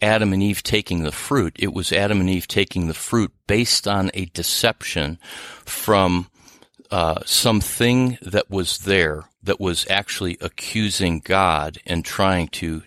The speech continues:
deceive those first humans. The second lie about us is that we can be God.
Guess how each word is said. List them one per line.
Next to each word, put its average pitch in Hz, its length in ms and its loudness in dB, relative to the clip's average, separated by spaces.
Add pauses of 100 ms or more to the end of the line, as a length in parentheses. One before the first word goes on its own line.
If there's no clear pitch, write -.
deceive 85 560 -2 (420)
those 85 240 0
first - 460 -4
humans. 80 420 -2
The - 60 -8
second 127 360 0
lie 87 400 2 (380)
about 90 540 0
us 110 560 0
is 98 240 -2
that 107 180 2
we 120 120 -2
can 151 580 0 (180)
be 80 320 -6
God. 71 400 -4